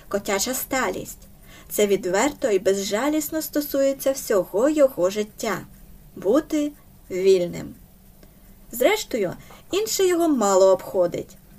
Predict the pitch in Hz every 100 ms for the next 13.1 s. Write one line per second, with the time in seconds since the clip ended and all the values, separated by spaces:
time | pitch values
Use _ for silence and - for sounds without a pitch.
0 | - - - 208 190 185 285 - - 202
1 | 208 214 214 220 214 208 170 - - -
2 | - - - - - - - 254 381 381
3 | - 277 269 240 240 226 233 226 220 214
4 | 208 196 - 294 285 131 - - - -
5 | 214 202 214 349 320 - - - - 214
6 | 202 - 202 190 262 339 349 349 - 226
7 | 247 226 202 190 185 302 349 302 302 233
8 | 214 226 269 302 277 208 170 - - -
9 | - - 202 - 214 214 208 190 - 285
10 | 349 - 330 359 - 262 208 - - 190
11 | - - - - 208 196 226 330 320 -
12 | 330 330 - 202 202 220 233 214 180 170